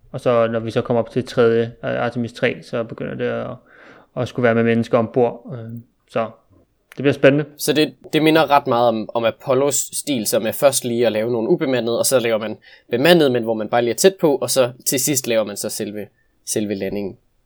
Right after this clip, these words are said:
Speaker 1: Lige præcis.
Speaker 2: Det, øh, det kunne godt lyde som, øh, som noget af det samme.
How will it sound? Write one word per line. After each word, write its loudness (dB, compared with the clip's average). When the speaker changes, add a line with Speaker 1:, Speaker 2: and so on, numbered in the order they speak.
Speaker 1:
Lige -2
præcis. -10
Speaker 2:
Det, 0
øh, -12
det -4
kunne -10
godt -4
lyde -6
som, -6
øh, -12
som -8
noget -4
af -8
det -6
samme. -10